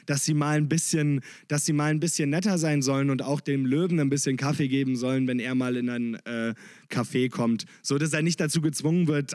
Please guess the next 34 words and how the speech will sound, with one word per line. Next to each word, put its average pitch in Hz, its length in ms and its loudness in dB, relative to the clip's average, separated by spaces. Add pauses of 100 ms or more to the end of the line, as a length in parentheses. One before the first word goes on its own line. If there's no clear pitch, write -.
alles 151 300 0
zu 160 100 0
klauen. 156 480 -2 (760)
Aber 190 280 0 (100)
er 180 200 2
hat 180 140 0
sich 147 280 -2
auch 139 180 -2
ganz 151 380 0
doll 139 260 2
entschuldigt 127 720 -2
bei 101 180 -6
allen 107 280 -6
Leuten. 104 540 -8 (300)
Und 170 220 0
die 170 80 -2
gan-, 170 400 -2
und, 147 320 -4
ähm, 143 360 -2
dann 180 200 2
war 220 160 -2
das 240 160 -2
auch 190 180 0
alles 208 340 0
wieder 190 220 0
ganz 185 320 -4
gut. 208 260 -2
Und, 147 220 -2 (360)
ähm, 147 260 2
die 151 160 2
haben 175 260 2
die 170 80 4
Entschuldigung 160 680 0
angenommen. 180 840 2